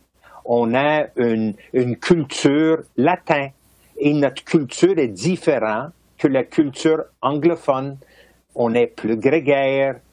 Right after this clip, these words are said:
on prend deux verres de vin au lieu d'un verre de vin au repas. On a une tendance de vouloir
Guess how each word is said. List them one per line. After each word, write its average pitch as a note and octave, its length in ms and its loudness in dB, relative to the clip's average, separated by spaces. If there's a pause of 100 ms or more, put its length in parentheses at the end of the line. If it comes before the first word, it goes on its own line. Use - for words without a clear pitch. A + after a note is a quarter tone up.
(300)
on G#2 180 -6
prend B2+ 260 -2
deux A2+ 240 2
verres B2 300 0
de A2 120 -2
vin A2 380 -4
au G2+ 140 -4
lieu A2 240 -2
d'un G#2+ 320 -2
verre B2+ 260 -4
de B2 120 -2
vin A#2+ 200 -6
au C3 120 -2
repas. C#3+ 580 -2 (500)
On B2 240 -2
a A#2+ 160 0
une A2 100 -4
tendance B2+ 720 -2
de A#2+ 100 2
vouloir B2+ 760 0